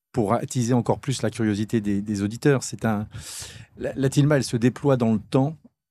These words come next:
euh, de manière permanente et jusqu'à aujourd'hui même, pour, euh, pour l'humanité.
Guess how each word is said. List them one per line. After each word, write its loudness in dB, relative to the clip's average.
euh, -2
de -6
manière 0
permanente 0
et 0
jusqu'à -4
aujourd'hui -2
même, -4
pour, -6
euh, -2
pour -6
l'humanité. -2